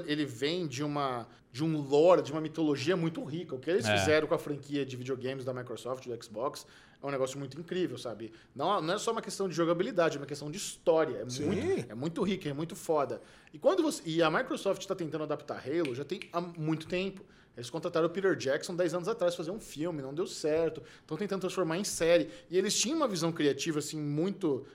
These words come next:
Speaker 1: de cabresto, que é a sé-, a adaptação precisa ser muito fiel ao, ao, aos jogos. Quando o Steven Spielberg entrou na produção executiva, ele meio que conseguiu conversar com a galera e explicar, "Meu, quando você vai adaptar de uma mídia pra outra, não dá.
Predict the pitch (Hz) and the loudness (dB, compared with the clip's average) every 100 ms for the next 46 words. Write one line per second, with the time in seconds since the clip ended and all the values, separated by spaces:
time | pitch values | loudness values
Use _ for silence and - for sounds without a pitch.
0 | - 123 - 135 131 165 185 202 196 151 | -16 -6 0 0 4 2 2 -2 2 2
1 | 131 135 135 - 143 165 160 139 147 147 | 2 -2 -2 0 0 0 0 -2 -4 -6
2 | 175 - - 175 165 - - 147 139 170 | -8 -8 -8 -4 -4 -6 -2 2 2 0
3 | - - _ 143 160 190 147 180 180 165 | -6 -20 _ 0 2 4 2 4 2 4
4 | 156 120 107 - - - _ 254 349 - | 4 4 -4 -14 -20 -20 _ 4 4 4
5 | 214 165 190 160 160 147 139 151 156 131 | 2 2 4 6 4 2 0 0 0 -4
6 | 123 143 127 131 117 143 202 160 - - | -10 -10 -8 -10 -8 0 2 2 -4 -10
7 | - _ 143 147 170 185 202 202 208 208 | -20 _ -2 2 0 0 -6 -4 -2 0
8 | 156 147 160 160 147 143 175 208 - 240 | 2 0 0 0 2 2 0 -2 -8 -4
9 | 214 190 180 196 226 302 180 160 - 135 | 0 2 2 0 -4 0 2 2 -2 0
10 | 131 123 - - - 139 143 151 - 120 | 0 -2 -12 -18 -6 -4 -4 -6 -4 -4
11 | 120 165 165 - 156 185 220 151 143 123 | 0 -2 -2 -10 -6 -4 0 4 6 4